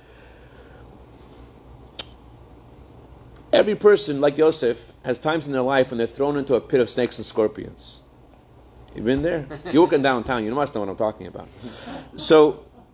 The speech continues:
so we have to realize, we have to realize we're always able to escape the pit. We can get out of the pit. We're able to get in touch with the goodness inside of us. We don't have to stay, stay stuck in the pit. What does that mean practically? Talk practically.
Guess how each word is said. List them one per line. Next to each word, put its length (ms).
so 560
we 160
have 220
to 100
realize, 760
we 120
have 200
to 100
realize 540
we're 100
always 400
able 180
to 80
escape 400
the 100
pit. 420
We 60
can 140
get 120
out 140
of 60
the 80
pit. 240
We're 160
able 160
to 100
get 260
in 140
touch 340
with 100
the 60
goodness 280
inside 260
of 80
us. 60
We 60
don't 80
have 100
to 100
stay, 280
stay 340
stuck 340
in 80
the 80
pit. 300
What 120
does 80
that 120
mean 160
practically? 460
Talk 220
practically. 460